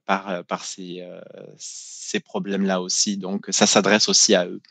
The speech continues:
Euh, on a parlé de nos parents, mais on, faut pas qu'on oublie également les professionnels de la bouche.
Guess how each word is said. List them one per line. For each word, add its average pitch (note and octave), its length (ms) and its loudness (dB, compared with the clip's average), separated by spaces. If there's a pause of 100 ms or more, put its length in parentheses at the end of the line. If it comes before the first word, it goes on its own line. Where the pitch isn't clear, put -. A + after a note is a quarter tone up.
(680)
Euh, G#2+ 360 10
on A#2+ 200 10
a D3 120 10
parlé C#3 340 10
de F#3+ 80 6
nos D#3+ 140 8
parents, C#3 480 8
mais C3+ 180 10
on, A#2 320 6
faut A#2 160 0
pas G3+ 140 8
qu'on C3+ 160 8
oublie A#2+ 200 6
également B2+ 360 8
les C3 100 6
professionnels B2+ 640 6
de C3+ 40 8
la A2+ 160 8
bouche. E3+ 400 2